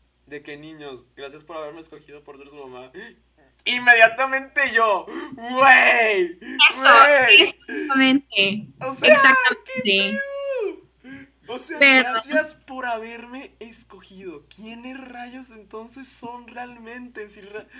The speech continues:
Speaker 1: o sea, yo, yo, yo, yo, yo estaba de que, "Damn, lady, take a chill pill". <laughs>
Speaker 2: Mira, todo este tema también se relaciona con la película de Doctor Strange.
Speaker 1: Sí, también lo
Speaker 2: Sí, la
Speaker 1: del
Speaker 2: viste, ajá, de los chakras, de salirte, de que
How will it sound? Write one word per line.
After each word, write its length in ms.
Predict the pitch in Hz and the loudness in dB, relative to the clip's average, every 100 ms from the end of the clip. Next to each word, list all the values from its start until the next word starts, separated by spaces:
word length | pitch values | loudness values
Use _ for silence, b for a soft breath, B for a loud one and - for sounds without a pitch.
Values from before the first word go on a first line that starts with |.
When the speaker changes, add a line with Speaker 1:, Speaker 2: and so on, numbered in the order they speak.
| B B B _ _ _ - | B B B _ _ _ -20
Speaker 1:
o 80 | |
sea, 140 | 143 - - 196 196 | -20 -20 -20 -20 -10
yo, 460 | 220 214 185 135 - _ _ _ _ _ _ _ _ _ _ _ | -6 -4 -6 -10 -18 _ _ _ _ _ _ _ _ _ _ _
yo, 140 | 180 180 | -16 -14
yo, 320 | 202 415 - | -6 -6 -6
yo, 220 | 190 185 | -10 -10
yo 80 | 190 | -8
estaba 300 | 190 214 208 | -8 -4 -4
de 140 | 196 185 | -4 -8
que, 140 | 165 | -12
"Damn, 460 | 156 214 302 269 220 | -6 -4 -2 -4 -6
lady, 300 | 240 277 269 | -8 -10 -12
take 240 | 247 262 | -12 -12
a 20 | - | -14
chill 340 | - 285 277 | -12 -12 -12
pill". 340 | 277 392 320 - | -16 -16 -16 -18
<laughs> 220 | 247 - _ _ _ _ _ _ B B - - | -20 -20 _ _ _ _ _ _ B B -8 2
Speaker 2:
Mira, 300 | 320 277 220 | 4 4 4
todo 160 | 247 | 4
este 220 | 262 277 | 4 2
tema 300 | 381 302 302 | 2 4 4
también 240 | 294 311 254 | 4 4 4
se 100 | 277 | 4
relaciona 480 | 311 285 269 214 220 | 4 4 2 2 4
con 100 | 277 | 2
la 140 | 269 | 2
película 380 | 240 208 220 254 | 2 2 4 4
de 80 | 220 | 4
Doctor 340 | 202 196 247 | 4 2 4
Strange. 760 | 269 233 208 233 196 - - - | 4 4 2 2 0 -2 -6 -10
Speaker 1:
Sí, 340 | 151 165 427 | -16 -14 -14
también 460 | 320 294 302 - 185 | -16 -16 -14 -16 -12
lo 120 | 175 | -2
Speaker 2:
Sí, 80 | 254 | 2
la 140 | 269 277 | 4 2
Speaker 1:
del 180 | 202 | -2
Speaker 2:
viste, 200 | - 240 | -4 4
ajá, 300 | 220 262 254 | 6 8 6
de 120 | 247 254 | 6 4
los 200 | 233 226 | 2 2
chakras, 800 | 277 294 285 302 302 302 320 302 | 2 2 4 6 6 6 4 0
de 100 | 277 | 0
salirte, 760 | 240 214 240 262 302 311 311 | 0 0 0 0 0 2 4
de 140 | 302 294 | 2 0
que 380 | 240 220 208 | 0 2 0